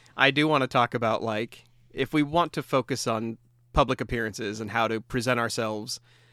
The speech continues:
and how to, um, you know, you, you're not gonna make yourself more handsome by wishing it, but you can certainly show up and, like, appeal to people's approval without it being a narcissist play, without it being,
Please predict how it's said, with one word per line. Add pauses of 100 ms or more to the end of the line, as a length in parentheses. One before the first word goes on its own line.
(400)
and
how
to,
um, (640)
you
know, (500)
you,
you're
not
gonna
make
yourself
more
handsome
by
wishing
it,
but
you
can
certainly
show
up (580)
and,
like,
appeal
to
people's
approval (380)
without
it
being
a
narcissist
play,
without
it
being,